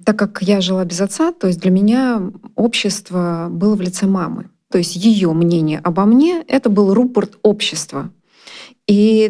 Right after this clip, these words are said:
так как меня виноватили и постоянно давали понять, что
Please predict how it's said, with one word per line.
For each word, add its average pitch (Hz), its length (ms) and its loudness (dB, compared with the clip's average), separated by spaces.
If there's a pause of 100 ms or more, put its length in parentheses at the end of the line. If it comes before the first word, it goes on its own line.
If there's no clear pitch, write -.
(120)
так 220 180 0
как 208 220 -2
меня 214 400 4
виноватили 196 840 0 (300)
и 175 60 -4
постоянно 185 760 0
давали 170 380 -2
понять, 175 440 -2
что 156 580 -6